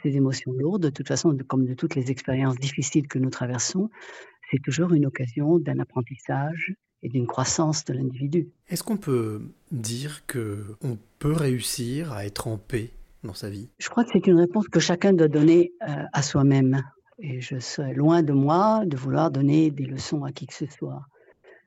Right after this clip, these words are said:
Speaker 1: Euh, je crois que c'est un rapport, comme je retourne à moi, à mon, à mon miroir du matin, euh, je crois que c'est un moment où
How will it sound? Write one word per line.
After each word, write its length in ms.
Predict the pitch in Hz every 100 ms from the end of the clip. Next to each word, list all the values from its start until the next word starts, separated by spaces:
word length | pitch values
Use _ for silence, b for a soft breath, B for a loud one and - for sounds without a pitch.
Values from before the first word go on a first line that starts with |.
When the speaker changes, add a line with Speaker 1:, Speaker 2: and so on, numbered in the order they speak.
| -
Speaker 1:
Euh, 180 | 147 139
je 80 |
crois 140 | - 208
que 80 | -
c'est 240 | 160 -
un 80 | 147 139 139
rapport, 400 | 139 139 185 196
comme 160 | 185 160
je 80 | 165
retourne 260 | 160 185 160
à 60 |
moi, 260 | 139 131 120
à 60 | 135
mon, 280 | 131 131 -
à 60 |
mon 140 | 135 135
miroir 400 | 139 139 143 151
du 100 | 139
matin, 380 | 127 - 185 247 b b b _ _
euh, 260 | 135 131 127 175 196 147
je 100 | 147
crois 200 | _ 196
que 120 | - -
c'est 180 | 139
un 60 | 139
moment 300 | 135 147 190
où 100 | 175